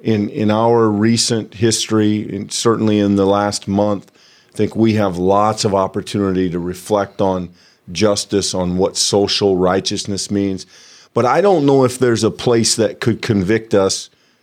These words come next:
consistently and constantly more than this theme of idolatry and, and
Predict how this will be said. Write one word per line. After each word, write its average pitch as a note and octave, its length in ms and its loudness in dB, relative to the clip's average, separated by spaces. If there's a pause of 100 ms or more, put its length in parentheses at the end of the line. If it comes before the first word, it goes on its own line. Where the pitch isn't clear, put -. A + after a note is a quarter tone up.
(120)
consistently A2+ 920 0
and G2 140 -4
constantly F#2+ 840 -6
more G#2 640 0 (480)
than G2+ 280 0
this G2+ 240 -2
theme G#2 280 0
of E2+ 140 -2
idolatry F2+ 840 -2
and, G2 300 -2
and G2 300 0